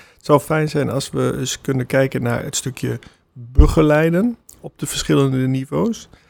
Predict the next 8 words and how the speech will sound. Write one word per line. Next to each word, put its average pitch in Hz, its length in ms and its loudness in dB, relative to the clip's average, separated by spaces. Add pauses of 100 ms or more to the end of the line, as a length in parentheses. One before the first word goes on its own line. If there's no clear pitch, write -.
(300)
Het 127 200 -16
stukje, 117 720 -2 (280)
ehm, 117 360 -8 (240)
beoordelen, 160 960 4 (260)
hoe 147 120 -14
dat, 143 320 -6
ehm, 135 360 0 (380)
eh, 131 160 -8